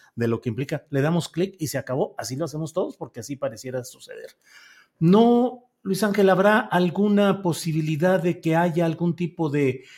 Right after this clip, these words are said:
gobiernos o de interés público que pueda confrontar a estos enormes gigantes transnacionales y hacer valer ciertos derechos como libertad de expresión, como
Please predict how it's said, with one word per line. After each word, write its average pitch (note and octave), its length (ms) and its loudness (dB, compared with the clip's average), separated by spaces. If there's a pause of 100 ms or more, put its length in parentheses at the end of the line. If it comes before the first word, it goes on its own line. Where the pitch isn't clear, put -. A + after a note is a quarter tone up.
(100)
gobiernos C#3+ 960 2
o B2+ 80 -2
de B2 120 0
interés C3+ 420 -2
público D3+ 480 -6
que B2+ 100 -6
pueda D3+ 400 -6
confrontar B2 800 -2 (280)
a B2 140 2
estos D3 520 -2
enormes D#3+ 720 6
gigantes C#3+ 720 -4 (240)
transnacionales C3+ 1120 4 (260)
y C#3 380 2
hacer D#3 340 4
valer D#3 560 4 (160)
ciertos D#3+ 680 2
derechos D3 480 -2
como B2+ 300 -2
libertad A#2+ 440 -2
de C#3+ 60 -2
expresión, C#3 840 -4
como B2+ 440 -2